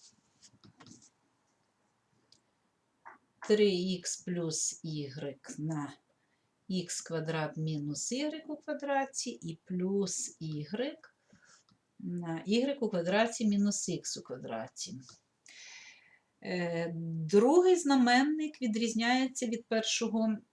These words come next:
е, знаками. Тому ми перепишемо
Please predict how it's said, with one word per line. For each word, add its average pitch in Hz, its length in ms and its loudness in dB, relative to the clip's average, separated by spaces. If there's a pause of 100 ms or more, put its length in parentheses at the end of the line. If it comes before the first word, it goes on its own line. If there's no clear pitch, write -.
(140)
е, 170 260 -6
знаками. 135 640 2 (220)
Тому 214 320 8
ми 208 200 6
перепишемо 147 960 -2